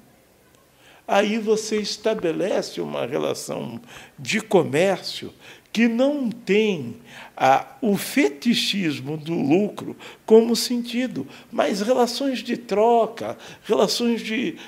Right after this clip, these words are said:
de, de colaboração, de empenho, porque não adianta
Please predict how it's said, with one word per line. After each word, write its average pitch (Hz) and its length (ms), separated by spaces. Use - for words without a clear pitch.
de, 185 680
de 175 160
colaboração, 208 1400
de 214 160
empenho, 220 560
porque 254 360
não 254 360
adianta 190 840